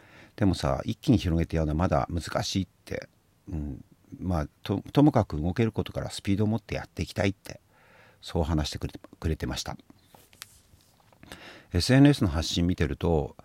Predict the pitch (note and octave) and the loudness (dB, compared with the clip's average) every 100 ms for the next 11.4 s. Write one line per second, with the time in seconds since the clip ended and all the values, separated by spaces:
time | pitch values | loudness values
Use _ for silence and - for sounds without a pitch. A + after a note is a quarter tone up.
0 | - _ _ _ - B2 G#2+ G2 D#2 F#2+ | -20 _ _ _ 2 2 2 2 0 0
1 | - F2 D2 F2 D#2+ C2+ C2 E2 C#3 D3 | 0 0 0 -2 -2 -4 -6 -2 2 4
2 | C3+ E2+ D2 D#2 F#2 A2 A2 F2 - A#2 | 6 4 2 2 2 4 4 2 2 4
3 | A2+ A#2+ B2 - - C#2+ F2 D#2+ G2 D2+ | 4 4 2 0 -4 -4 -4 0 2 2
4 | D#2+ G#2+ D#2+ C#2+ F#2 D2 C2+ - - - | 2 0 -2 -4 -4 -4 -6 -8 -12 -14
5 | _ _ _ _ - - - - _ _ | _ _ _ _ -20 -20 -20 -20 _ _
6 | - C#2+ C#2 C2+ - F2 - _ _ _ | -18 -16 -14 -12 -6 -6 -6 _ _ _
7 | - D#2 D#2 D2+ D2 D2 G2+ G2+ F2+ E2+ | -10 -6 -6 -8 -10 -8 -4 -4 -4 -4
8 | F2+ F2+ F#2+ F#2 F#2+ G2 G2 G#2+ F2+ D2 | -2 -2 -2 -4 -4 -2 -2 -4 -6 -8
9 | - - - - F2+ F#2 F#2 A2 A2+ - | -10 -14 -12 -10 -8 -6 -4 -4 -6 -10
10 | F#2 D2 C2 - - G2 G2 A#2 A2 A2+ | -12 -10 -12 -14 -10 -6 -4 -4 -6 -8
11 | - - - - | -12 -12 -12 -16